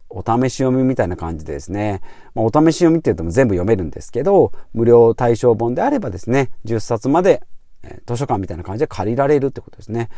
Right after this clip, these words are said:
で、まあ、いろいろ読んでみる。これ試しに読んでみよう。買うほどではないけども、ちょっと読んでみたいなっていう本はですね、アンリミテッドで見ていけばいいですし、ちょっと合わないなと思えば、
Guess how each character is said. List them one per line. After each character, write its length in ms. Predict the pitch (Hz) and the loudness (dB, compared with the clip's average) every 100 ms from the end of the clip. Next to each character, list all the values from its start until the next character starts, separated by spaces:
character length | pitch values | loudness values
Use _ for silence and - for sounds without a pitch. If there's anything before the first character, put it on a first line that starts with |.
| - - - | -14 -18 -8
で、 140 | 113 | -4
ま 100 | 107 | -2
あ、 20 | 95 | -2
い 60 | |
ろ 160 | 92 101 | 0 0
い 60 | |
ろ 80 | 98 | 2
読 160 | 107 135 | 2 2
ん 40 | |
で 120 | 120 | 0
み 100 | 98 | -2
る。 100 | 90 | -6
こ 120 | 90 101 | -6 -6
れ 260 | 98 104 | -4 -4
試 20 | |
し 100 | 107 131 | -2 -2
に 80 | |
読 160 | 107 139 | 0 0
ん 40 | |
で 80 | 151 | 0
み 120 | 107 | -2
よ 140 | 92 85 | -4 -8
う。 20 | |
買 180 | - 131 | -4 -2
う 80 | 185 | 0
ほ 140 | 220 | 0
ど 120 | 220 | 2
で 80 | 214 | 2
は 160 | 202 175 | 0 0
な 180 | 175 | 2
い 100 | 180 | 0
け 100 | 165 | 0
ど 100 | 165 | -2
も、 140 | 165 160 | 0 0
ち 80 | 165 | 0
ょ 40 | |
っ 20 | |
と 120 | 156 | 0
読 160 | 135 131 | 0 0
ん 40 | |
で 100 | 123 | 0
み 140 | 104 98 | -2 -2
た 120 | 101 | -6
い 80 | 92 | -4
な 140 | 143 | -4
っ 60 | 185 | -2
て 100 | 151 | -2
い 40 | |
う 40 | 131 | -2
本 220 | - 127 | -2 -4
は 80 | 87 | -6
で 80 | - | -10
す 140 | - | -6
ね、 160 | 113 107 - - - - | -4 -4 -8 -14 -12 -4
ア 120 | 110 | -2
ン 100 | 104 | 0
リ 60 | |
ミ 120 | 98 87 | -2 -4
テ 140 | 85 | -8
ッ 40 | - | -4
ド 120 | 160 | -2
で 120 | 175 | 0
見 120 | 123 | 0
て 120 | 101 | -2
い 100 | 87 | -6
け 140 | - 160 | -4 0
ば 220 | 175 - - | 0 0 -4
い 120 | 92 | -8
い 20 | |
で 140 | 76 80 | -8 -12
す 100 | - | -10
し、 160 | 131 | -8
ち 80 | 131 | -6
ょ 20 | |
っ 60 | 123 | -6
と 100 | - | -4
合 80 | 104 | 0
わ 140 | 123 | 0
な 160 | 117 90 | 0 -2
い 60 | |
な 180 | 123 180 | -2 0
と 100 | 180 | 0
思 180 | 131 147 | 0 0
え 100 | 135 | 2
ば、 200 | 170 | 2